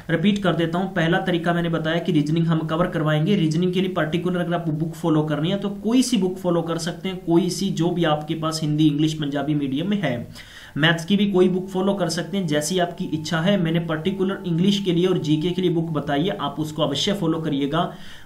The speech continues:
अरियंत को फॉलो कर सकते हैं, Lucent को फॉलो कर सकते हैं, depend on your capacity, depend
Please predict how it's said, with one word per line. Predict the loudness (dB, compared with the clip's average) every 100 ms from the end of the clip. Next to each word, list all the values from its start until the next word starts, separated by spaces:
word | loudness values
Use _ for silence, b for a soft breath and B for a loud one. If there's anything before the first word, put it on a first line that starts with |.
| -4
अरियंत | 2 2 2
को | -2
फॉलो | -2 0 0
कर | -2
सकते | -4 -6 -4
हैं, | 0 0 2
Lucent | 2 2 2 -2
को | -4
फॉलो | -2 0 0
कर | 0
सकते | -2 -4 -4
हैं, | -2
depend | -2 0 0 -2 -2
on | 0 2
your | 0
capacity, | -2 -2 -4 -2 -2 -2
depend | 0 0 0